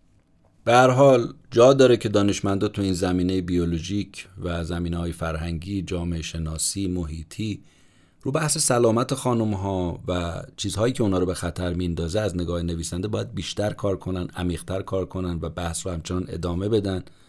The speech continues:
چون این بحثا خاتمه نیست، چون هیچ بحث علمی خاتمه یافته نیست.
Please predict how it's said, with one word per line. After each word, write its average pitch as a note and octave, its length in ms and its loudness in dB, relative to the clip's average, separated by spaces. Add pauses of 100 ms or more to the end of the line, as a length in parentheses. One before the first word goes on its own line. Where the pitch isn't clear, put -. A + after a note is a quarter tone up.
(480)
چون F#2+ 160 -2
این F#2+ 80 2
بحثا F2+ 360 -2
خاتمه F2+ 500 -4
نیست، A2+ 540 0 (560)
چون G2 80 -2
هیچ A#2 220 -4
بحث G#2 300 0
علمی E2+ 360 -2
خاتمه E2+ 540 -6
یافته F2 420 -4
نیست. D#2 360 -6